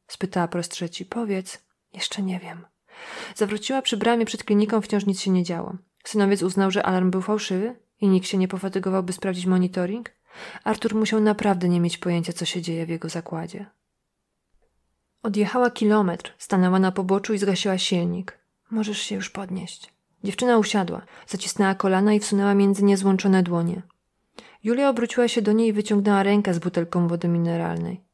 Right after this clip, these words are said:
„Napij się, to szybciej się uspokoisz. Pewnie boisz się, że cię skrzywdzę. Nic ci nie grozi, chcę tylko porozmawiać”. Nie wzięła butelki, zamiast tego poprawiła chustkę na głowie. „Jak się nazywasz?”, podniosła na nią oczy. „Lili”.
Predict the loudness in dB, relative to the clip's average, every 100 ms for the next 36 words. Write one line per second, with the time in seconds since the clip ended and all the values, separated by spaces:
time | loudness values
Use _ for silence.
0 | _ -4 -4 -6 -8 -8 -10 -12 -10 -10
1 | -8 -8 -8 -8 -10 -10 -8 -8 -8 -14
2 | -20 _ _ -20 -12 -2 2 4 4 2
3 | 0 -4 -4 -4 -6 -6 -8 -6 -6 -6
4 | -6 -4 -4 0 2 4 2 0 -6 -10
5 | -8 -4 -4 -4 -4 -2 -2 -4 -10 -14
6 | _ _ _ _ _ _ _ _ _ _
7 | 2 4 6 4 2 2 2 2 4 4
8 | 2 -2 -2 -2 -2 0 2 0 -2 -6
9 | 0 0 2 -4 -6 -10 -14 _ _ -12
10 | -8 -6 -6 -6 -8 -8 -12 _ _ _
11 | 0 2 2 0 0 0 0 -4 -6 -12
12 | -14 _ _ _ _ _ _ _ _ _
13 | _ _ _ -8 -4 -2 -4 -6